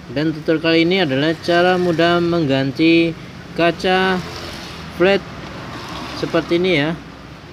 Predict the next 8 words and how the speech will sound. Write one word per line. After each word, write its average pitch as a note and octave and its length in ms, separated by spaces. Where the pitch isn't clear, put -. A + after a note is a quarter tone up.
Kaca C#3 240
flat F3+ 320
kita D#3+ 240
akan D#3 160
ganti C#3 320
dengan D#3 560
pet F3 320
helm E3 400